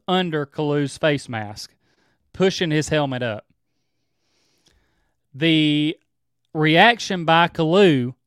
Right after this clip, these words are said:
when that happens is to throw his hands up and wrap around the outside of Kelce,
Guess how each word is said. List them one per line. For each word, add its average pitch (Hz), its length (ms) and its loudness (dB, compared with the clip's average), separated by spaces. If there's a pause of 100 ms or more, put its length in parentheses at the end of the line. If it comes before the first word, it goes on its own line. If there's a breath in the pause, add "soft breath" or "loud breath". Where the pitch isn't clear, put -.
(120)
when 151 260 -2
that 165 220 2
happens 156 680 -2 (160)
is 190 400 0
to 160 280 -2 (140)
throw 180 260 -2
his 170 220 -6
hands 175 460 -6
up 127 420 -4 (1300)
and 151 520 -2
wrap 156 380 0
around 151 460 0
the 139 200 -4
outside 160 580 0
of 139 120 -6
Kelce, 127 540 -6